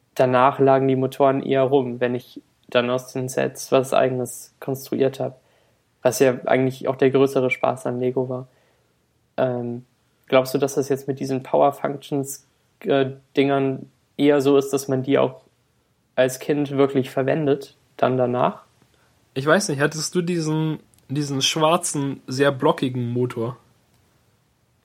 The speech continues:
Speaker 1: Ähm, ich hatte, glaub ich, so graue Motoren, die auch so, äh,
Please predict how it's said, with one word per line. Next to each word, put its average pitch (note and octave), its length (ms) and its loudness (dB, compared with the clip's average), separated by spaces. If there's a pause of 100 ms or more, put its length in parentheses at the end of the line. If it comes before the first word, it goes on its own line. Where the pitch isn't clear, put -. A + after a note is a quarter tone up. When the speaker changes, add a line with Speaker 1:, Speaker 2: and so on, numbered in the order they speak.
(420)
Speaker 1:
Ähm, B2+ 360 0
ich - 160 -8
hatte, - 180 -2
glaub B2+ 180 2
ich, B2+ 100 -4
so C#3 120 -2
graue D3+ 460 2
Motoren, B2 580 -6 (800)
die - 160 0
auch C#3 180 2
so, C3+ 360 2 (880)
äh, C3 300 -4